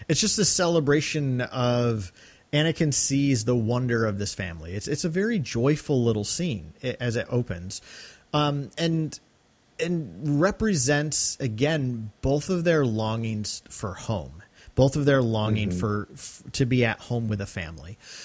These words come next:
Speaker 1: Um, and again, that doesn't, that doesn't necessarily mean it has to absolutely be they're married with children, but, like, they have this particular type of longing that they get to share because of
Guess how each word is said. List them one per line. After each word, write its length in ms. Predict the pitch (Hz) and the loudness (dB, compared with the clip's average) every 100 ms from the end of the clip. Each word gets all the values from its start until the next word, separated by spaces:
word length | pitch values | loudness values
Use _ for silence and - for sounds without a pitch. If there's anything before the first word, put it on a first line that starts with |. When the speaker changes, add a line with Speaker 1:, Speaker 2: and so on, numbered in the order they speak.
| - - | -16 -2
Speaker 1:
Um, 460 | 147 127 123 117 - | 2 2 2 -2 0
and 280 | 170 165 165 | 2 2 2
again, 260 | 202 233 156 | 2 2 4
that 140 | 180 | 2
doesn't, 420 | 214 185 190 - 120 | 2 0 -2 -8 -10
that 120 | - | -2
doesn't 200 | 135 135 | 0 2
necessarily 300 | 131 - 139 | 2 4 4
mean 80 | 135 | 4
it 60 | 107 | 2
has 240 | 123 - | -2 -2
to 160 | - 123 | -2 -2
absolutely 400 | - 139 131 120 | -2 0 2 2
be 160 | 117 | 0
they're 140 | 107 98 | -2 -2
married 360 | 127 127 113 | 2 2 0
with 120 | 104 | -2
children, 440 | - 143 123 110 107 | 2 2 2 -4 -4
but, 140 | 113 | -4
like, 340 | 123 117 107 - | -2 -4 -4 -10
they 220 | 131 143 | -2 0
have 240 | 139 170 156 | 2 0 0
this 140 | 147 | 0
particular 500 | - 135 139 - 131 110 | 0 -2 -4 -2 -2 -2
type 220 | 107 113 | -4 -6
of 120 | 101 | -4
longing 300 | 110 117 107 | -4 -2 -4
that 100 | 101 107 | -6 -6
they 80 | |
get 180 | 104 104 | -6 -6
to 60 | - | -8
share 380 | - 156 156 113 | -6 -2 0 0
because 380 | 110 - 117 107 | -2 -2 -2 -2
of 240 | 101 101 | -4 -8